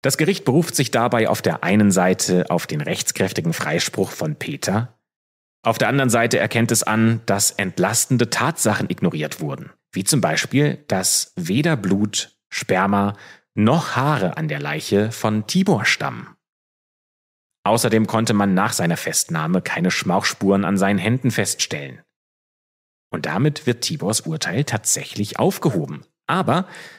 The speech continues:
er gilt immer noch als dringend tatverdächtig. Deswegen will man seinen Fall in einem weiteren Prozess noch einmal neu verhandeln. Dazu müsste er allerdings vor Ort sein.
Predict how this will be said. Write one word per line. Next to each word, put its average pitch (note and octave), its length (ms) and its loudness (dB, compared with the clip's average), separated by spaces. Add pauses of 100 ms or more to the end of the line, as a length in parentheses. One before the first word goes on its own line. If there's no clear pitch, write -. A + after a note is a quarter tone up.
(280)
er D3 80 2
gilt D#3 220 2
immer F3+ 180 4
noch C#3 160 0
als A#2 220 0
dringend D3 400 4
tatverdächtig. - 960 -4 (440)
Deswegen A2 420 2
will G#2+ 120 6
man G#2 180 4
seinen F2+ 340 2
Fall G2+ 280 2
in F#2+ 140 0
einem F2 300 0
weiteren G2+ 380 0
Prozess - 480 -2
noch G2 140 -2
einmal G2 280 0
neu E2+ 220 4
verhandeln. - 560 -8 (720)
Dazu D3 300 2
müsste F2 260 0
er E2+ 180 -2
allerdings F#2+ 420 2
vor - 220 2
Ort C3+ 220 0
sein. - 320 -4